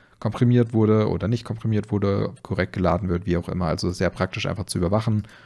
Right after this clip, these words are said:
und dasselbe auch hier für Style Sheets. Was heißt, wir sehen hier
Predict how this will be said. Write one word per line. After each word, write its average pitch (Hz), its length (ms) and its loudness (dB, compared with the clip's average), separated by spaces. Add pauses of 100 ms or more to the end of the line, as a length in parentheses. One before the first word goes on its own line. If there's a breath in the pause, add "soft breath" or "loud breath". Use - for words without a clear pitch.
(120)
und 113 140 0
dasselbe 92 360 0
auch - 120 -4
hier 92 180 0
für 87 160 -4
Style 82 320 -2
Sheets. - 260 -6
Was 85 160 -4
heißt, 87 220 -4
wir 90 80 -4
sehen 90 180 -2
hier 95 400 -2